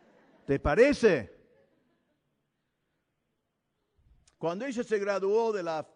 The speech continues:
de la, de la escuela secundaria, no es que tengo bronco, es que guardo rencor o que me acuerdo de estas cosas, ¿no? Pero me acuerdo que a ella le dieron, eh, le dieron veinticinco dólares.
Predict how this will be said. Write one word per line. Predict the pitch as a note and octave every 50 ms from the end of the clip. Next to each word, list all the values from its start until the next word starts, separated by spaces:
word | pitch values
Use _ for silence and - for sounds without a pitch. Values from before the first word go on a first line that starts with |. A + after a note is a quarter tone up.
| _ -
de | C#3 C#3+ C#3+
la, | C#3 C3 C3 B2+ B2 A#2+ A#2
de | A#2 A#2+
la | A#2+ B2 A#2+ A2+ A2 - -
escuela | B2 A#2 - D3 D3 C#3+
secundaria, | - C#3 B2+ A2+ C3+ C#3 D#3+ F#3+ G3 F3 C#3 C#3+ D#3+ F#3+ F3+ E3 _ _ _ _ _ _ _ _ _ _ _ _ _ _ _ _ -
no | B2 E3 G3
es | A3+ A3
que | - E3+ D3+
tengo | - D#3 D3+ C#3+ C3+
bronco, | C3+ E3 G3 G#3 F3+ D#3 D3
es | B2+
que | B2+ A#2+
guardo | B2 C3 C3+ C#3 C3
rencor | A#2+ A#2 A#2+ A#2+ A2+ - G3+ G3+ F3+ C#3
o | B2+ G#2
que | A#2+ A#2
me | A#2 A2+
acuerdo | G#2+ - C#3 C#3 C3 B2
de | A#2+
estas | - G#2 G2 -
cosas, | - A3 B3 - - A2+ G2+
¿no? | A2+ B2 C#3 F3 G3 A3+ - _ _ _ _ _ _ _ _ _ _ _ _ _
Pero | - E3+ F3+ F#3
me | F#3 F#3+
acuerdo | F#3+ F#3+ - G#3+ B3+ C4 C4 B3+
que | - F#3 F#3+ F#3+
a | G3
ella | A3+ B3+ C4 - - A3
le | G3+ G3 F#3
dieron, | F3 F#3 G3 G#3 G#3+ G#3+ G#3+ G#3+ G#3+ G#3+ G#3+ G#3 G#3 G#3 F#3 _ _ _ _ _ _ _ _
eh, | - C#3+ D#3+ D#3+ D#3+ E3 E3 D#3+ D#3+ D#3+
le | D#3+ E3 D#3+
dieron | D#3+ F3 G3 G3+ G#3 G3
veinticinco | F3 E3 E3 D3+ D#3 D3+ - G3+ G3 G#3 G3 G3 F#3
dólares. | F3+ F#3 F3+ E3+ D#3+ C#3+ A#2+ A#2 G2 F2 -